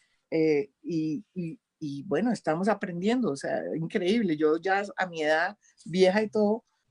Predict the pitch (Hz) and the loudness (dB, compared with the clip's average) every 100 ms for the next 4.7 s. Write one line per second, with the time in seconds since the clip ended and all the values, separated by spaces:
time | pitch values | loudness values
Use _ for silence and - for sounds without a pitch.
0 | _ - 165 160 156 180 170 208 233 220 | _ -6 -4 0 0 0 0 0 -2 -2
1 | 170 175 208 - - 170 151 - 151 165 | -2 0 0 0 -4 -2 -2 -4 -4 -2
2 | 160 214 214 170 170 170 202 208 180 160 | -2 2 2 2 0 -2 -2 0 -2 -2
3 | 175 - - _ 202 196 - 208 214 - | -2 -2 -10 _ 0 2 0 -2 -2 -2
4 | 175 185 202 214 190 208 - | -4 -2 0 0 -2 -6 -10